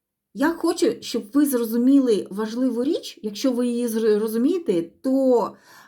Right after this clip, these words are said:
коли ви будете розставляти знаки в ваших функціональних обмеженнях в транспортній задачі,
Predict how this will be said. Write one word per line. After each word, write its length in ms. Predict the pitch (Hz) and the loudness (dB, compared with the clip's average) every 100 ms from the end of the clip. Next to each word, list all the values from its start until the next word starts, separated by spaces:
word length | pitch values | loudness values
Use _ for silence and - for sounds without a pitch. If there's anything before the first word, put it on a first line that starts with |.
| _ | _
коли 220 | 240 262 | -2 0
ви 60 | 269 | 0
будете 380 | 240 254 240 | 0 -2 0
розставляти 760 | 226 226 - 233 247 240 220 202 | -2 -2 -6 -6 -2 -2 0 -2
знаки 680 | 190 214 233 202 202 175 165 | 0 2 2 0 -2 -4 -4
в 60 | 180 | -2
ваших 340 | 214 202 190 | -2 -2 -6
функціональних 640 | 180 190 208 208 202 185 175 | -8 -6 -2 0 0 -2 -4
обмеженнях 440 | 180 202 175 170 | -4 -2 -4 -8
в 40 | |
транспортній 500 | - 202 202 - 190 | -6 -6 -4 -8 -6
задачі, 500 | 196 208 - 269 - | -2 -2 -2 -2 -4